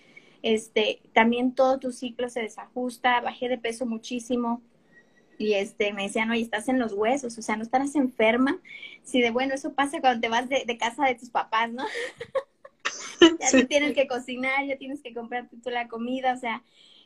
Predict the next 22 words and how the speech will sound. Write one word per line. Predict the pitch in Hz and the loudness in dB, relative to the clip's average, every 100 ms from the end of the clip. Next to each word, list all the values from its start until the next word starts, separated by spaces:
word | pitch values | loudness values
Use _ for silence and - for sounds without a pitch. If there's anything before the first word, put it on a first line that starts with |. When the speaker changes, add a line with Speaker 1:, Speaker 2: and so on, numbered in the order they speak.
| - | -10
Speaker 1:
este, | 226 - - 254 | -8 -6 -2 -2
empiezan | 262 285 - 359 | -2 -4 -4 -4
a | 269 | -2
pasar | - 269 254 | -2 -2 -2
muchos | 262 269 285 302 294 | 0 -2 -2 -6 -6
cambios | 262 254 254 262 269 - _ | -2 0 0 0 -4 -12 _
que | 247 | -4
me | 240 233 | -2 -2
abruman, | 220 226 240 254 247 240 247 | -2 -2 -2 -2 -2 -4 -6
que | 240 | -6
me | 226 | -6
empiezan, | 226 233 262 254 233 | -6 -8 -4 -4 -2
o | |
sea, | 226 240 233 | 2 2 2
no | 254 262 | 2 4
veo | 262 262 277 | 4 2 0
como | 247 226 202 196 | -4 -6 -8 -12
que | - 190 190 180 185 - | -14 -12 -10 -12 -14 -16
el | 208 | -12
resultado | 214 220 226 - 220 226 240 | -10 -8 -8 0 2 2 0
económicamente, | 220 202 208 226 226 226 214 220 220 | -2 -8 -10 -8 -8 -10 -12 -14 -14
no, | 214 214 | -14 -16